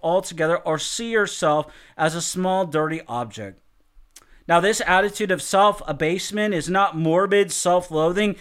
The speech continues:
It's a healthy realism about our sin in the presence of the holiness of God. It is borne out in the Bible.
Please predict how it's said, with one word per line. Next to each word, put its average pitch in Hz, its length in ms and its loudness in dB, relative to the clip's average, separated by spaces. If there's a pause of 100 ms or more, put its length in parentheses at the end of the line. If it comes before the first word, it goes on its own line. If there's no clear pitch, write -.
(160)
It's 180 160 -8
a - 20 -8
healthy 202 460 0
realism 208 680 0
about 165 280 2
our 156 100 0
sin 196 500 -6 (220)
in 175 120 -6
the 185 60 2
presence 214 580 -2
of 165 180 -8
the 151 80 -2
holiness 180 640 -4
of 127 200 -12
God. 131 380 -2 (260)
It 190 140 0
is 190 160 2 (160)
borne 175 240 2
out 190 280 4
in 175 120 -4
the 165 80 0
Bible. 208 560 2